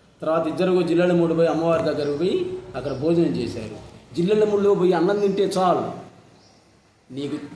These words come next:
నీకు తెలిసి తెలియని పాపాలన్నీ కూడా పటాపంచలవుతాయి. అక్కడ అందరూ కూడా జీవితంలో ఒక్కసారైనా కానీ జిల్లెళ్ళమూడి వెళ్ళి మీరేం చేయాల్సిన పనిలే, ఆమె పెట్టిన అన్నం తిని వస్తే చాలన్నమాట. అది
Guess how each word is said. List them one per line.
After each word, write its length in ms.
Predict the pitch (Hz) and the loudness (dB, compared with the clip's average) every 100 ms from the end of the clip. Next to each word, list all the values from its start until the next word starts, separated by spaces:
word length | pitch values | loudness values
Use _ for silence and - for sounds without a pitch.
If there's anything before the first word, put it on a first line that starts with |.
| - | -4
నీకు 140 | 156 156 | -2 0
తెలిసి 420 | 165 175 180 220 | 0 -2 0 -2
తెలియని 560 | 208 190 190 170 170 165 | 0 2 2 2 2 0
పాపాలన్నీ 540 | 160 175 170 156 147 | 0 2 2 0 -2
కూడా 160 | 151 156 | -2 -2
పటాపంచలవుతాయి. 840 | 139 160 143 131 117 110 107 101 | -4 -4 -4 -4 -8 -10 -12 -16
అక్కడ 460 | - - - 143 117 | -18 -20 -14 -8 -6
అందరూ 340 | 139 165 170 | -2 0 2
కూడా 160 | 160 156 | 2 0
జీవితంలో 440 | 151 156 165 147 | 0 0 0 -2
ఒక్కసారైనా 720 | 131 135 139 151 143 135 131 | -4 -6 -2 0 0 -2 -4
కానీ 400 | 131 135 113 - - - - 117 | -2 -2 -2 -4 -6 -12 -14 -6
జిల్లెళ్ళమూడి 540 | 135 165 170 156 147 | -2 2 2 0 0
వెళ్ళి 260 | 151 180 156 | 0 2 2
మీరేం 240 | 180 202 | 2 4
చేయాల్సిన 360 | 196 190 190 160 | 4 4 2 0
పనిలే, 260 | 165 180 | 0 2
ఆమె 920 | 151 113 - - - - - - 156 147 | 0 -2 -8 -14 -18 -18 -12 -6 -4 -4
పెట్టిన 240 | 151 185 | -2 0
అన్నం 220 | 156 170 | 2 2
తిని 160 | 170 151 | 2 0
వస్తే 160 | 165 | -2
చాలన్నమాట. 560 | 131 135 127 123 120 120 | -4 -2 -2 -4 -6 -8
అది 220 | 123 127 | -8 -10